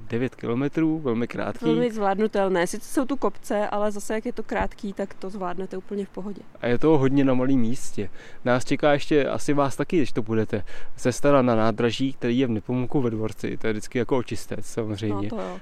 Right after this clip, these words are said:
Speaker 1: Je to ještě tak pět kilometrů, dohromady to bude mít nějakých čtrnáct kilometrů, si myslím. A na celý den je to prostě tak na půl dne, je to jako příjemný výlet. Tak jo, děkujeme, že jste nás poslouchali a těšíme se u dalšího podcastu.
Speaker 2: A vypravujte se do krajiny, jako vždy.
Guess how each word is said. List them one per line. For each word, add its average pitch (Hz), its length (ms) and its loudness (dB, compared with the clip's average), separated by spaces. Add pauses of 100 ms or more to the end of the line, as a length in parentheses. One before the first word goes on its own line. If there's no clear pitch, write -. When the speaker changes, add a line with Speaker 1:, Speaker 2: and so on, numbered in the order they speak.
Speaker 1:
Je 117 120 -2
to - 80 0
ještě 131 240 0
tak 135 240 -2
pět 135 240 -2
kilometrů, 117 680 2
dohromady 120 440 2
to 123 80 2
bude 120 140 4
mít 120 80 6
nějakých 117 360 4
čtrnáct 120 480 0
kilometrů, 113 540 -2
si - 140 -2
myslím. 113 500 -2 (340)
A 120 400 2 (280)
na 127 260 0
celý 135 340 4
den 127 300 4
je 120 100 4
to 131 100 0
prostě - 220 -2
tak 127 120 0
na 117 80 2
půl 127 200 2
dne, 110 180 2
je 101 120 -4
to - 200 -6
jako 104 180 -2
příjemný 110 400 -2
výlet. 98 300 -2 (720)
Tak - 200 -2
jo, 139 160 4
děkujeme, 139 360 2
že 131 40 0
jste - 120 -2
nás 139 160 2
poslouchali 139 560 0
a 147 60 2
těšíme 135 320 -2
se 139 100 -4
u 135 40 4
dalšího 131 280 0
podcastu. - 580 -6 (180)
Speaker 2:
A 320 120 0
vypravujte 247 540 -4
se 269 120 0
do 240 100 0
krajiny, 185 480 2
jako 180 220 0
vždy. 196 280 0